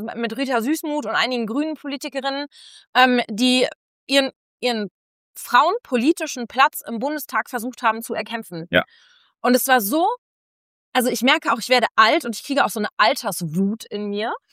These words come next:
Speaker 2: <laughs>
Speaker 1: weil du guckst
Speaker 2: Ich
Speaker 1: das
Speaker 2: versteh das überhaupt
Speaker 1: und dann
Speaker 2: nicht, ne?
Speaker 1: siehst du diese Männer, wie die da völlig selbstgerecht im Bundestag sitzen und dann sagt eine Frau, „Ich möchte nicht mehr permanent von Ihnen sexuell belästigt werden. Ich möchte, dass Sie diese sexistischen Aussagen mir gegenüber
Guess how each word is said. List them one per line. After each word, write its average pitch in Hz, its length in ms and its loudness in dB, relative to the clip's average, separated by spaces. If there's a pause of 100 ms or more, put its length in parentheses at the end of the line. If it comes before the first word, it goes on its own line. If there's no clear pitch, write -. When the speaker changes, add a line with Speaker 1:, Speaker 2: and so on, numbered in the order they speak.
Speaker 2:
<laughs> - 360 -10
Speaker 1:
weil 262 360 4
du 208 140 -4
guckst - 380 -2
Speaker 2:
Ich - 80 -2
Speaker 1:
das 226 80 6
Speaker 2:
versteh - 320 4
das 147 160 4
überhaupt 110 360 0
Speaker 1:
und - 60 4
dann 269 100 4
Speaker 2:
nicht, 226 80 0
ne? 262 80 4
Speaker 1:
siehst 403 180 4
du 381 60 0
diese 254 260 -2
Männer, 294 680 0
wie 277 100 -6
die 262 60 -2
da 220 160 0
völlig 381 540 2
selbstgerecht 214 920 0 (440)
im 330 180 6 (160)
Bundestag 302 560 -2
sitzen 220 240 -6
und 233 60 0
dann 226 140 0
sagt 302 260 4
eine 285 80 -6
Frau, - 220 0
„Ich - 160 -6
möchte 339 500 2
nicht - 180 -2
mehr 254 220 2
permanent 330 640 2
von 254 180 -2
Ihnen 302 340 0
sexuell 302 600 2
belästigt 269 520 0
werden. 196 220 2 (320)
Ich 214 140 -4
möchte, 302 320 2
dass 269 120 -4
Sie 262 200 -4
diese 233 260 -2
sexistischen - 680 -4
Aussagen 262 500 2
mir 294 120 2
gegenüber 247 540 -2